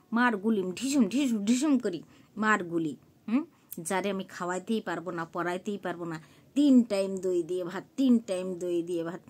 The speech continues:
আচ্ছা বলো, একটা মানুষ রোজ মাংস দিয়ে ভাত খেতে পারবে? একটা মানুষ রোজ ডাল দিয়ে ভাত খেতে পারবে? একটা মানুষ রোজ সবজি দিয়ে ভাত খেতে পারবে? নিশ্চয়ই সেটা চেঞ্জ করে করে খাবে, তাই না? হুম,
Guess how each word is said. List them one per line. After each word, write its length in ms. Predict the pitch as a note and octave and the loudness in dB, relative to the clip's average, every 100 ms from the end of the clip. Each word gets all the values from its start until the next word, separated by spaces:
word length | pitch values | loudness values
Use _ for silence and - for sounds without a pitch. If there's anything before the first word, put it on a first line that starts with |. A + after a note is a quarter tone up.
| - - - - | -20 -14 -10 -8
আচ্ছা 240 | G#3 G3+ | -6 -4
বলো, 280 | G3 G3+ F3 F3+ - - | -4 -6 -6 -10 -20 -12
একটা 260 | G3 - A#3 | -8 0 2
মানুষ 280 | A3+ G#3+ - | 2 0 -4
রোজ 340 | A3 C4+ D4+ B3+ | -4 0 0 2
মাংস 280 | C4+ C4 B3+ | 4 4 2
দিয়ে 200 | C4+ B3+ A3+ | 0 -2 -4
ভাত 120 | - | -12
খেতে 180 | - A#3+ | -10 -6
পারবে? 280 | A#3+ A3+ D#3 - _ - - - | -4 -6 -8 -14 _ -20 -20 -14
একটা 180 | A3 - | -10 0
মানুষ 200 | A#3+ B3 A3 | 2 4 2
রোজ 340 | A#3+ C#4 C#4+ B3 | 0 2 2 2
ডাল 200 | A#3+ A#3+ | 2 2
দিয়ে 160 | A#3+ A#3+ | 2 2
ভাত 120 | A#3 A#3 | 0 -4
খেতে 220 | A#3+ A#3 | -6 -4
পারবে? 300 | A3 G3+ D#3+ C#3 - - - | -4 -6 -8 -10 -14 -20 -14
একটা 200 | G3 - | -10 0
মানুষ 200 | A#3+ B3 A3+ | 4 4 2
রোজ 340 | C4 C#4 C#4+ | 0 2 2
সবজি 320 | - B3 G#3 A#3 | 0 -2 -2 -2
দিয়ে 140 | A#3 | -2
ভাত 140 | A3+ A#3 | -4 -6
খেতে 200 | B3+ A#3+ | -6 -4
পারবে? 280 | A#3 F#3 D#3 - - - G#3 | -4 -4 -10 -14 -20 -16 0
নিশ্চয়ই 380 | A#3 A#3+ B3+ B3 | 2 2 0 -4
সেটা 220 | A#3 A#3 | -4 -6
চেঞ্জ 320 | A#3 A#3+ A#3 A#3 | -2 2 2 0
করে 220 | A#3 A3 | -4 -4
করে 220 | G#3+ G#3+ G3+ | -4 -6 -6
খাবে, 300 | G3+ F#3+ G#3 | -10 -12 -6
তাই 200 | B3 B3+ | 0 0
না? 120 | A#3+ - _ _ _ | 0 -4 _ _ _
হুম, 180 | D#4 | -2